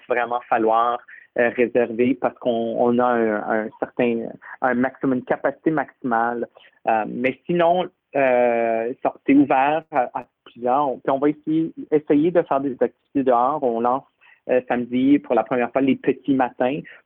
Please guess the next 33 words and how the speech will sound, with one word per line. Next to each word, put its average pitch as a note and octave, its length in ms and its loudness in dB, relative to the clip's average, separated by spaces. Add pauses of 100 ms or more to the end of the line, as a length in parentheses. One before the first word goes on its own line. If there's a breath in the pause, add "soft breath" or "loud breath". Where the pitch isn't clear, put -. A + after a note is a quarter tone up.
(100)
Donc, B2+ 240 -2
tous E3 120 2
les D#3+ 200 2
samedis C#3+ 280 0
matins, C#3 360 0
il D3 200 0
y C#3 80 4
a B2 80 2
une B2 100 -2
activité B2 420 -2
qui C#3 140 0
va B2 120 0
se - 120 -14
faire C3 220 2
dans B2 220 0
un A2+ 120 2
parc, - 580 -8 (380 loud breath)
euh, A#2+ 220 2
pour C3 200 -4
les A#2+ 540 2
enfants C3+ 440 0
de A#2+ 240 2
zéro B2 240 2
à B2+ 40 4 (160)
six A#2 140 -2
ans A#2 120 2
avec B2 200 0
leurs A2 180 -4
parents, A#2+ 340 -2
accompagnés A#2+ 520 -14
de A#2+ 80 -10
leurs A#2+ 140 -6
parents. A2 340 -4